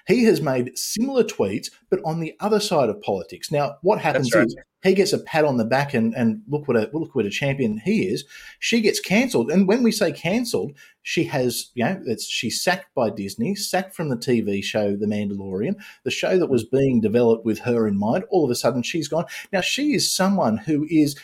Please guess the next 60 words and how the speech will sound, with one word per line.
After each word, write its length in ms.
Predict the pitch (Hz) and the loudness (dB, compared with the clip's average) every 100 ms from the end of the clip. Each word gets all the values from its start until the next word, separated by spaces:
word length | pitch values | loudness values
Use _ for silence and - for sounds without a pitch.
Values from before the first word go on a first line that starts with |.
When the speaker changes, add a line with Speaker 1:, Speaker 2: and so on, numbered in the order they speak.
| - | -2
Speaker 1:
I 40 | |
mean, 180 | 185 185 | 0 0
the, 80 | 170 | -2
the 180 | 160 147 | -2 0
left 320 | 165 208 - | 2 0 0
want 160 | 175 135 | -2 -2
to 220 | - - | -4 -4
point 300 | 143 139 - | -4 -4 -6
to, 200 | - 123 | 2 6
you 380 | 120 117 113 113 - - 123 | 6 6 2 -2 -16 -8 -2
know, 80 | |
they 80 | 120 | -2
want 160 | 120 127 | 0 0
all 100 | 123 | 0
these, 320 | 113 113 120 | 0 0 0
um, 300 | 107 101 101 | 0 -2 -2
you 80 | 123 | -4
know, 180 | 110 113 _ _ | -6 -8 _ _
powerful 540 | - 151 143 131 113 | 0 2 2 2 0
women 440 | 117 135 113 98 - _ _ _ _ | 4 4 2 0 -12 _ _ _ _
in 100 | 143 | -4
shows. 260 | 117 135 110 - | 2 2 2 -4
She 300 | - - 208 | -4 0 2
is 120 | 175 - | 2 2
someone 220 | 147 123 | 0 0
who 160 | 127 | 2
is 220 | 123 110 - | 0 0 -4
actually 520 | 160 - 135 107 98 - | -6 -2 -2 -2 -4 -12
a 60 | 120 | -8
powerful 440 | 123 110 98 101 | -4 -4 -4 -4
woman. 220 | 110 101 | -4 -4
You 140 | 120 175 | -4 -2
see 160 | 156 | -2
Gina 280 | 135 139 120 | 0 0 0
Carano, 640 | - 104 113 123 90 98 - - - | 0 0 2 2 0 -4 -10 -14 -8
and 140 | 123 | -4
she's 160 | 131 139 | -4 -2
not 180 | 175 147 | -2 -2
like 160 | 131 | -2
some 160 | - 127 | -2 0
of 80 | 120 | 0
these, 200 | 113 127 | 0 0
these 200 | 113 - | -4 0
five-foot, 720 | 135 135 117 - 117 - - _ _ _ _ _ _ - | 2 2 0 2 2 0 -8 _ _ _ _ _ _ -8
you 120 | 131 | -6
know, 120 | 120 | -4
skinny 400 | - - 139 123 | -6 -4 -2 0
women 320 | 120 117 113 | 2 4 4
that 100 | 113 | 4
are, 240 | 113 110 127 | 4 2 0
are 20 | |
going 240 | 123 120 | 2 4
up 120 | 113 120 | 2 2
against 260 | 113 113 | 0 0
the 60 | 110 | -2
seven 280 | - 123 117 | 0 2 2
Speaker 2:
Kilo 220 | 117 113 | 4 6
Speaker 1:
foot 80 | 113 | 6
men. 60 | |
Speaker 2:
ring 120 | 110 | 4